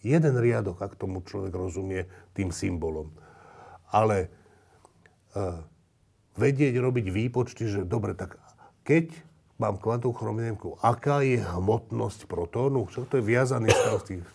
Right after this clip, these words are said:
tých kvarkov. To nikto na svete nevie vypočítať. To znamená, že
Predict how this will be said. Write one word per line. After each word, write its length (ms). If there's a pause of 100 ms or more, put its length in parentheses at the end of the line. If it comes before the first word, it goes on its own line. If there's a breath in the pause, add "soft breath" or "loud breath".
(120)
tých 160 (560 loud breath)
kvarkov. 720
To 80
nikto 480
na 80
svete 400
nevie 240
vypočítať. 800 (800 loud breath)
To 80
znamená, 560
že 240